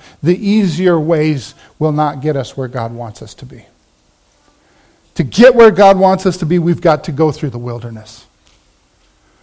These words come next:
We've got to face the voice of the wilderness, and we have to answer it and deal with the impulses. That's the first one.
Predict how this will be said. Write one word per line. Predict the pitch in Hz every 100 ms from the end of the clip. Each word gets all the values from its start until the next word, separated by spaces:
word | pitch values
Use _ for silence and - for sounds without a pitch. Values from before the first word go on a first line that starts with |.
| -
We've | 214 220
got | 214 190
to | 214
face | 214 247 226 156 -
the | - 175
voice | 147 165 143 - - -
of | 180 147
the | 147
wilderness, | 143 147 139 139 139 - -
and | 175 185
we | 185
have | 196 185
to | 254 -
answer | 220 226 220 - 156
it | 151 151 - -
and | 170 151
deal | 170
with | 156 151
the | 156
impulses. | 143 131 123 110 - 127 - - _ _ _ _ _ _ _ _ _ _ _ _ _ _ _ _ _ _ _ _ _ _ -
That's | 185 208 -
the | 160
first | 196 185
one. | 151 110